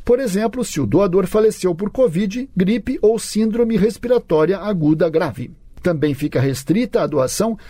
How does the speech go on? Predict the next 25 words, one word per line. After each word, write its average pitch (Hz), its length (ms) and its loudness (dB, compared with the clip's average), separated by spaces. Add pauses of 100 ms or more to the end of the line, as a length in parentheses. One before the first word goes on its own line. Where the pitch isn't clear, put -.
(240)
para - 180 0
casos 208 540 -2
de 185 100 -4
doadores 190 500 2
que 220 120 -6
tiveram 170 480 2
o 156 80 2
diagnóstico 165 720 0
de 147 100 -4
covid 208 500 0
por 170 180 2
R 151 180 2
T 139 220 -4
P 180 160 0
C 247 160 0
R 185 260 0 (300)
com 277 180 2
início 226 400 4
dos 196 160 0
sintomas 214 640 0
há 151 100 2
menos 196 440 0
de 190 100 -4
dez 190 300 0
dias, 156 320 0